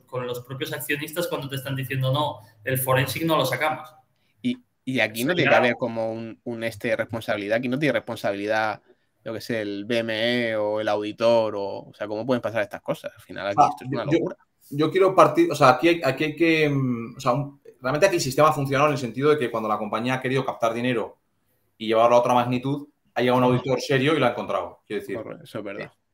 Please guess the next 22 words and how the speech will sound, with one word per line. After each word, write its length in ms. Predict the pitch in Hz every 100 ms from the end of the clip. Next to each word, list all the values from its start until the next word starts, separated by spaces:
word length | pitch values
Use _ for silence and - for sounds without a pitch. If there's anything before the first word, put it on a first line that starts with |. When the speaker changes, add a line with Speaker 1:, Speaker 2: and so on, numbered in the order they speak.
| -
Speaker 3:
obviamente, 720 | 123 131 151 135 110 90 - _ _
el 240 | 110 107 -
auditor 380 | 110 113 123 -
previo 560 | 139 147 123 95 - _ _ _ _ _
debería 300 | - 104 107
estar, 340 | 117 131 117 104
eh, 720 | 104 104 101 98 98 92 92 _ _ _ _
eh, 160 | - -
no 100 | 107
sé, 340 | 113 92 - _
en 200 | - -
la 140 | 101 104
carretera 380 | 104 101 - 117
Speaker 1:
Investigado. 440 | 113 113 - - - _ _ _ _ _ _ _ _ _
Speaker 3:
huyendo 320 | 117 117 117
ya 120 | 120
hacia 300 | 117 117 104
no 80 | 104
sé 100 | 107
dónde, 360 | 120 123 147 - -
<laughs> 1000 | - - _ _ _ _ _ _ _ _
que 100 | -